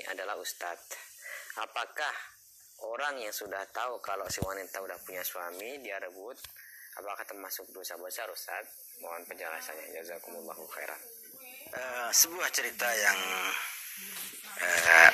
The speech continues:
Speaker 2: unik ya. Dan ada di sana suudon yang harusnya nggak boleh ada.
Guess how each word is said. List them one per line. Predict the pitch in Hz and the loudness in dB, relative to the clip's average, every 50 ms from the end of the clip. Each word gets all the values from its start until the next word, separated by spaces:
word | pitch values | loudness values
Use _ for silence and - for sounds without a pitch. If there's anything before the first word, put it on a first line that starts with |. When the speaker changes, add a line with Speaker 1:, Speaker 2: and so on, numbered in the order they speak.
| - | 12
Speaker 2:
unik | 151 - - - - - 90 | 8 10 10 8 10 12 12
ya. | 98 113 139 - - - - - - - - - - - - - - - - - - - - - | 12 12 12 10 4 0 -2 -4 -6 -6 -6 -4 -4 -4 -4 -4 -2 -2 -2 -2 0 -2 2 6
Dan | 98 95 92 90 90 92 - 95 | 8 8 8 6 4 6 8 10
ada | 95 98 104 | 10 10 8
di | 95 92 92 | 8 12 12
sana | - 92 92 92 92 95 95 92 90 90 - - - - - | 12 12 12 10 10 10 12 12 12 12 12 10 8 6 8
suudon | - - - - 110 101 95 87 92 90 90 98 - - - - - - - - - - - - - - - 95 | 12 12 12 12 12 8 4 6 6 6 8 6 6 4 0 -2 -4 -4 -6 -6 -6 -6 -4 -4 -4 -2 2 4
yang | 95 95 92 92 92 92 92 92 92 92 90 - - | 8 10 10 10 10 8 8 8 8 6 6 8 8
harusnya | - 101 98 - - 98 98 | 10 12 12 12 12 12 8
nggak | - - - | 6 6 8
boleh | 92 98 95 | 8 10 10
ada. | 85 80 - - 85 82 | 10 8 8 8 8 8